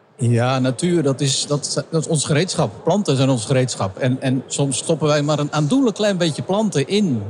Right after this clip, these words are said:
in een gebouw of in een omgeving. En wat de natuur er dan mee doet, genereus en, en, en rijk en, en reageren met, met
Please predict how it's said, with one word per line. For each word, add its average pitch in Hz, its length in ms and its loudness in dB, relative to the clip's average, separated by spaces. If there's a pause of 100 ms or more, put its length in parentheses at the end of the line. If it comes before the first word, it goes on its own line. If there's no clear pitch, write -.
(100)
in 208 220 2
een 135 180 0
gebouw 120 440 -2
of 123 240 -4
in 170 160 2
een 143 80 2
omgeving. 127 600 0
En 131 140 0
wat 143 160 0
de 151 60 -4
natuur 160 360 2
er 156 60 0
dan 147 120 2
mee 139 140 2
doet, 190 240 0
genereus 151 760 0
en, 127 260 2
en, 127 240 0
en 127 240 -2
rijk 147 540 -2
en, 127 240 -2
en 127 180 0
reageren 143 520 0
met, 135 260 -2
met 135 320 -2